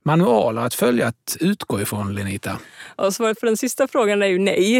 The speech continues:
Speaker 2: eh, det gör det inte. Eh, och det ska vi vara glada för. Ehm, det är inte religiöst arbete. Om man ska, om man ska verkligen dra ner det till sin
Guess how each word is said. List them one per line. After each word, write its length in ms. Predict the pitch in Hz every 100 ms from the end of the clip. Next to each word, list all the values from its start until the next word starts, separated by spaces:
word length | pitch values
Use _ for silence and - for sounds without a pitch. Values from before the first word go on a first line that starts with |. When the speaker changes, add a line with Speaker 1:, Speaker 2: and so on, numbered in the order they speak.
| 240
Speaker 2:
eh, 260 | 233 214 214
det 80 | 254
gör 180 | 202
det 140 | 185 185
inte. 260 | 202 202 165 240 -
Eh, 200 | 214 202 208
och 80 |
det 120 | 240 349
ska 140 | 381
vi 80 | 330
vara 160 | 247
glada 380 | 214 214 175 196
för. 340 | - - 170 202 - - -
Ehm, 560 | - 202 196 190 190 170
det 80 | 247
är 40 |
inte 200 | 311 285
religiöst 460 | 285 302 - 330 -
arbete. 300 | 320 247 240
Om 60 |
man 100 | 277
ska, 240 | 285 320 -
om 60 |
man 80 | 311
ska 120 | 302
verkligen 280 | 330 311 277
dra 160 | 247 285
ner 280 | 269 226 220
det 120 | 233
till 200 | 240 226
sin 160 | 233